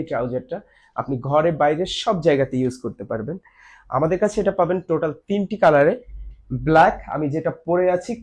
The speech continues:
খুবই সুন্দর ব্ল্যাক contrast with white, অ্যাশ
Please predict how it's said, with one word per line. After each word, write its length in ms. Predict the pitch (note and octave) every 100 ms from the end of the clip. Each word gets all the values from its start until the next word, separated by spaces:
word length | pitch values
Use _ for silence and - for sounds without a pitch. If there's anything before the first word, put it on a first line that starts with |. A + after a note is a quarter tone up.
| -
খুবই 320 | - E3 E3+ F#3+ -
সুন্দর 360 | F#3 F3+ F3+ G3+ D3
ব্ল্যাক 240 | E3 F#3 F#3+ _ D#3
contrast 600 | D#3+ D#3+ G3 G3 F#3+ - _ _ _ _ _ C#3
with 200 | E3 E3+ D3+
white, 320 | D#3 B2+ - - _ _ _ _ - _ _ _ _ _ _ _ _ _ _
অ্যাশ 200 | D3+ F3+